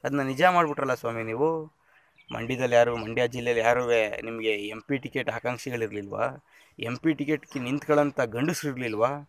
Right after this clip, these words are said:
ನಿಮ್ಮ, ನೀವು ಮಾತ್ರ ಗಂಡಸ್ರಾ? ನಿಮ್ಮ ಮನೆಯವ್ರು ಮಾತ್ರ ಗಂಡಸ್ರಾ? ನಿಮ್ಮ ಮಕ್ಕಳು ಮೊಮ್ಮಕ್ಕಳು ಮಾತ್ರ ಗಂಡಸ್ರಾ ಸ್ವಾಮಿ? ಮಂಡ್ಯದಲ್ಲಿ ಯಾರೂ ಗಂಡಸ್ರಿರ್ಲಿಲ್ವಾ?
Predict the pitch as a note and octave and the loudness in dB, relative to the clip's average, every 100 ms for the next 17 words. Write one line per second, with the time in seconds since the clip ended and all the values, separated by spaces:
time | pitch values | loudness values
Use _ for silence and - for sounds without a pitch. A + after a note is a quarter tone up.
0 | _ - _ - G#2+ A2 A2+ A2 A2+ B2 | _ -20 _ -10 -8 0 0 0 -2 -4
1 | B2 B2 B2 A#2+ A2+ A2 A#2+ A#2 C#3 C3+ | 2 2 2 -2 -2 -4 -2 -2 -4 -12
2 | _ _ A#2 A#2+ G#2+ A2 C3 C3 C3 B2+ | _ _ -6 -4 -2 -2 0 0 -2 -4
3 | A#2+ A#2+ A#2+ C3 C#3+ - - _ A#2 A#2 | -6 -8 -4 -2 -2 -6 -20 _ -8 0
4 | A2+ - C#3 B2+ A#2 A2+ A#2 C3 C3 A#2 | 0 0 -2 0 0 -2 -2 -4 -2 -2
5 | C3 D3 C3+ C3 C3 C3+ B2 A#2+ C#3+ D#3 | 0 -2 -2 -4 -6 -8 -6 -4 -2 -2
6 | D3 - _ - G#2 A2+ A#2+ A2 A#2+ C3 | -6 -16 _ -10 -6 -2 0 2 2 2
7 | A2+ A#2 B2+ B2 A#2 G#2+ A2 C3+ C3 | -2 -4 -6 -8 -4 -2 0 -2 -6